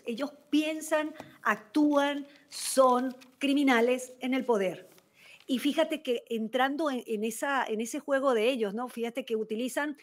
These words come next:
rehenes como moneda de cambio. Lo que está pasando con los españoles en, en, en Venezuela y los estadounidenses.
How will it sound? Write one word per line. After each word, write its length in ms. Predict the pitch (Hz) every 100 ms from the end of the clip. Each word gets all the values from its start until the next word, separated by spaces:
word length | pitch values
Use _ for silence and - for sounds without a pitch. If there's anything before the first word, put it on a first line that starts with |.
| - -
rehenes 580 | - 220 247 254 285 320
como 220 | - 254
moneda 320 | 220 214 247 262
de 100 | 214
cambio. 460 | 269 302 220 170 _ _ _ _ -
Lo 140 | 214
que 60 | 202
está 200 | 190 240
pasando 320 | 254 262 254
con 100 | 240
los 140 | 208 196
españoles 500 | - 202 226 254 233
en, 180 | 214 196
en, 260 | 196 190 -
en 160 | 202
Venezuela 540 | 196 190 - 269 285 220
y 60 |
los 180 | 190 175
estadounidenses. 960 | 185 190 190 180 190 285 302 226 170